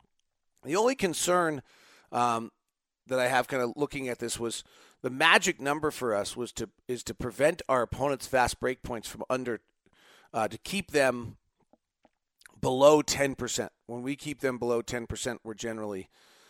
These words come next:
um, okay. The, the Sacramento game was the, we allowed three straight where they, or four straight where the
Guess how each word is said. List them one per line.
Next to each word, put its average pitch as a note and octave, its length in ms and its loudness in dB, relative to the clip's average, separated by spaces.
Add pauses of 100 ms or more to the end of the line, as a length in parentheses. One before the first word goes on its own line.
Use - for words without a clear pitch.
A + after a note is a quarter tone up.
(140)
um, G2 480 -6 (240)
okay. A2+ 580 -2 (760)
The, C3 260 -16 (580)
the B2+ 120 -8
Sacramento E3 720 4
game B2 480 -8 (640)
was C3 180 -4
the, A#2 140 -8 (260)
we C3 160 -4
allowed B2 400 2
three D3+ 280 -4
straight C#3+ 380 0
where B2+ 120 -4
they, A#2 260 -4 (100)
or A#2+ 100 -4
four D#3 260 -2
straight C3 280 -2
where A#2+ 120 -8
the A2+ 80 -14